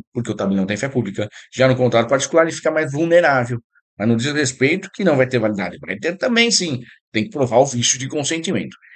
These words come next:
É que eu falo que é muito mais difícil você provar o vício de consentimento quando é feito num cartório de notas, tá? Por isso que eu faço a minuta e mando o cliente ir a um cartório de notas. Ou a gente já tem um cartório de notas e manda a minuta e ele vai até lá para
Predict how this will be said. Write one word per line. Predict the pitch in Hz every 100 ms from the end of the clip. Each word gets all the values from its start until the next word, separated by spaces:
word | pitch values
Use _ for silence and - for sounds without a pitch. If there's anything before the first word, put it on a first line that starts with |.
| _
É | 101
que | 113
eu |
falo | - 165 165
que | 147
é |
muito | 127 135 233 262
mais | 240 180
difícil | 139 131 120 117
você | 123 120
provar | 120 110
o | 110
vício | 107
de | -
consentimento | 110 110 110 175 190
quando | 226
é |
feito | - 143 220
num | 196 196
cartório | 220 - 123
de | 226
notas, | 294 160 120 85 - - _ - _
tá? | 107 120 -
Por | -
isso | 127 170
que |
eu | 156
faço | 120 113
a | 139
minuta | 180 160 190 277 294 - _ _
e | 190 240
mando | 180 147 160 196 -
o | _ 175 214
cliente | 226 135 139 139 180
ir | - 143
a | 147
um |
cartório | 143 123 135 120
de | 117 120
notas. | 95 85 - -
Ou | 208 240
a |
gente | 143 139
já | 135
tem | - 113
um |
cartório | 117 117 147
de | 196
notas | 135 - - -
e | 151
manda | 127 127
a |
minuta | 160 131 127 151
e | 123
ele | 120
vai | 123 127
até | 120 107
lá | 117 117 _ _
para | 113 107 107